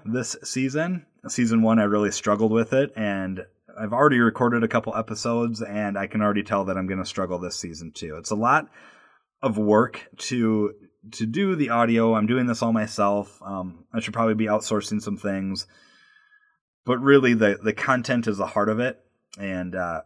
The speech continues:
I hope you guys can appreciate that and give me a little bit of grace as I, as I'm learning and I'm growing and I'm spending as much time as I can. So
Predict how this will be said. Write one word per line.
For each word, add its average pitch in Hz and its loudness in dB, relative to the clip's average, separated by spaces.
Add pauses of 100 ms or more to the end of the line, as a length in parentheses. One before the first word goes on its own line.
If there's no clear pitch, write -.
I 104 -4
hope 101 -2
you 101 0
guys 98 -2
can 98 -6
appreciate 92 -8
that 90 -6
and 92 -10
give 107 0
me 113 4
a 113 2
little 123 -2
bit 120 -4
of 113 -6
grace 127 -4
as 92 -6
I, 92 -4
as 92 -8
I'm 95 -4
learning 127 2
and 101 -6
I'm 95 -4
growing 104 0
and 95 -8
I'm 92 -6
spending 95 -6
as 85 -8
much 92 -8
time 92 -8
as 85 -10
I 80 -10
can. 78 -18
So 78 -16